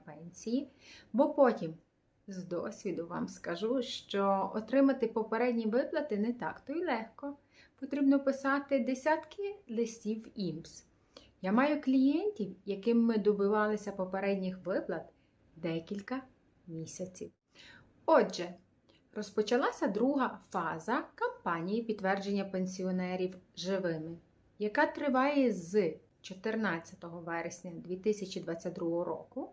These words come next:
до дванадцятого січня дві тисячі двадцять третього року. Нагадую, італійські пенсії призначає італійський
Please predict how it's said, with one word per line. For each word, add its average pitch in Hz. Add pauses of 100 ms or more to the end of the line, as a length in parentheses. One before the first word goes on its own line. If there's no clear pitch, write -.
(440)
до 233 (140)
дванадцятого 190
січня - (200)
дві 330
тисячі 254
двадцять 277
третього 202
року. 180 (880)
Нагадую, 269
італійські 247
пенсії 185
призначає 277
італійський 240